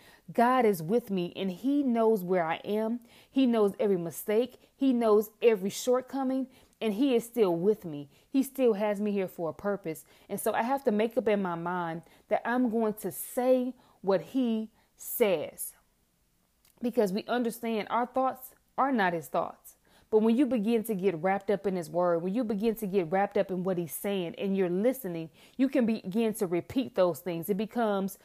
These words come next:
you know, like, second nature. It becomes your second language. You'll say, "You know what, God, I may not see how you're gonna do it, but I know that you're gonna do it. I know that you're able. I know that you can still use me. I know that I am powerful. I know that I'm fearfully and wonderfully made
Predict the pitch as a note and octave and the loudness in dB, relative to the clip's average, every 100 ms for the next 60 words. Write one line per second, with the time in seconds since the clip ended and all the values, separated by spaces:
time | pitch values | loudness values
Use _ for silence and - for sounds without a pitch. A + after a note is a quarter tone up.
0 | - - B3 G3+ E3 - G#3+ - - A#3 | -20 -4 0 2 2 4 2 2 0 0
1 | A3+ G3 F3 G3 - F3+ F#3 G#3 A#3 G#3 | 2 -2 0 -2 -2 -4 -2 -2 -2 -2
2 | F#3+ F3 - G#3+ G3 E3 E3+ F#3 E3 D#3+ | -4 -8 -4 -4 -4 -4 -4 -4 -4 -6
3 | G#3 G#3 G#3+ A#3 A#3+ A#3 A#3 A3+ A#3 G#3+ | -6 -4 -2 -2 -2 -2 -2 0 -2 -2
4 | - - - - G3 G3+ C4 C4 B3+ G#3 | -6 -20 -16 -2 2 4 4 4 2 -2
5 | - - C#4 A3+ G#3 G#3 G3+ G3+ E3+ G#3+ | -6 0 0 2 0 0 0 -2 0 2
6 | G#3 F3 F3+ E3+ F#3 G#3 F3 - E3+ F3 | 2 2 0 2 0 2 0 0 -6 -6
7 | E3+ C#3+ F3+ F3+ D#3+ - - - G#3 G#3 | -6 -6 -4 -2 -2 -6 -18 -6 0 2
8 | A#3+ A#3+ G3+ F#3 F#3+ - G3+ A3+ F#3+ - | 4 4 4 0 -6 -8 0 2 2 0
9 | F3 F#3 G#3 C4+ A3+ G#3 B3+ G#3+ F#3+ - | -2 -2 0 2 2 0 -4 -4 -6 -4
10 | G#3 F3 D3+ G3+ G#3+ E3+ E3 D#3+ - - | -4 -4 -2 -2 -2 -4 -6 -8 -16 -6
11 | G#3 G#3 C4 A#3+ G#3+ F#3+ D#3+ D3 - A3 | -2 2 4 4 0 0 -6 -10 -8 -2
12 | G#3 F3 F#3 - F#3+ F#3+ A#3+ C4 A3+ G3+ | 0 0 -2 -2 -2 -2 0 0 0 -2
13 | F3 B3 A3+ G#3+ F#3+ F3+ F3+ F#3+ F3 E3 | -2 -2 -2 0 0 0 -2 -4 -6 -8
14 | D#3 F#3+ G3+ E3+ | -6 0 2 2